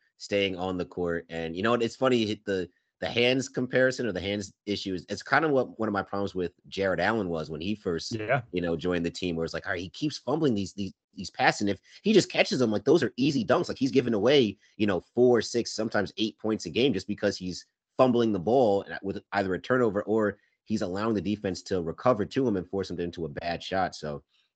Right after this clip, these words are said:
Speaker 1: you know, it's, it, it, it's a, it,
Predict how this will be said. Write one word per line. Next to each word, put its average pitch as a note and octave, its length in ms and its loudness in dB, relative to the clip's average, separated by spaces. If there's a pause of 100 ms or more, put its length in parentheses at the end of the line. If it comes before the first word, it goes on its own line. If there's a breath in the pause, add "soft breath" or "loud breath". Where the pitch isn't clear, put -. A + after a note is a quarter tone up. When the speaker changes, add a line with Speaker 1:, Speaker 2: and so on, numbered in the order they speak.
(160)
Speaker 1:
you D#2 140 -8
know, C#2+ 100 -8
it's, - 240 -6 (720)
it, G#2 60 2
it, A#2+ 580 8
it's B2+ 220 4
a, A#2+ 480 8
it, A#2 140 -2